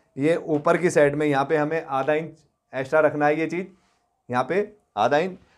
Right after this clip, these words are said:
और नीचे की साइड में आते आते हमें इसको दो इंच के करीब एक्स्ट्रा रखना है। अब दो इंच क्यों रखना है, क्योंकि ये यहाँ पे जब हम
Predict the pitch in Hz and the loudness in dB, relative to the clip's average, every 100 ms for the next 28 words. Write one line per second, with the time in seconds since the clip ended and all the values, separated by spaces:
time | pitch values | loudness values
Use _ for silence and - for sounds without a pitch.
0 | - 120 135 147 165 170 170 160 160 156 | -6 -4 -2 -2 0 2 4 2 2 0
1 | 151 156 156 151 156 151 160 160 139 147 | 2 2 2 0 -2 -4 -4 -4 2 2
2 | 156 143 147 151 147 143 139 151 143 139 | 2 -4 -4 -4 -2 -2 -2 -2 -2 -2
3 | 139 147 - _ _ _ - 131 123 135 | -4 -4 -12 _ _ _ -4 -4 -2 0
4 | 160 165 143 170 165 156 160 262 - 151 | 0 0 -2 0 0 0 -2 -2 -6 -8
5 | 156 160 147 147 160 160 151 151 | -4 -2 0 0 0 0 -2 -6